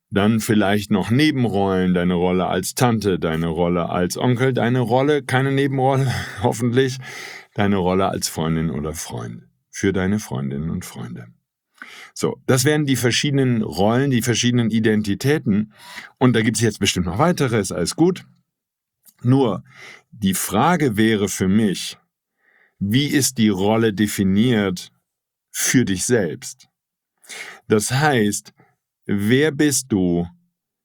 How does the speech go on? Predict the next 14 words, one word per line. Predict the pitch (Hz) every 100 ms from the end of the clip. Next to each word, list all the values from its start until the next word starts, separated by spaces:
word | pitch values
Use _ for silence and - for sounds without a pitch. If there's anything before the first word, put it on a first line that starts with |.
| _ _ _ _ -
in | 139 156 147 113
dieser | 127 127 110
jeweiligen | 104 101 120 110 107 104 98 95
Rolle | 87 85 85 90 131 127 - - _ _ _ _ _ _ _ _ _ _ _ _ _ _ _ _ -
per | 123 127 127 -
eigener | 120 135 131 123 110
Definition, | 92 104 - 92 92 - 135 127 85 76 80 _ _ _ -
die | 117 107
nicht | 127 107
notwendigerweise | 117 113 101 90 101 98 110 110 92
deine | 98 95 101
eigene | 95 90 85 85 85
sein | 135 131 87
muss? | 58 101 -